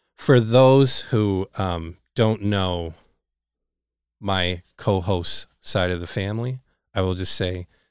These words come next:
if you're new, you might need some earmuffs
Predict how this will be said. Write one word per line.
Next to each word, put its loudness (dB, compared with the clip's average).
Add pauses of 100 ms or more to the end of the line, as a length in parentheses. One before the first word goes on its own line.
(140)
if 0
you're -2
new, -2 (580)
you 0
might -2
need -4
some -6 (160)
earmuffs -4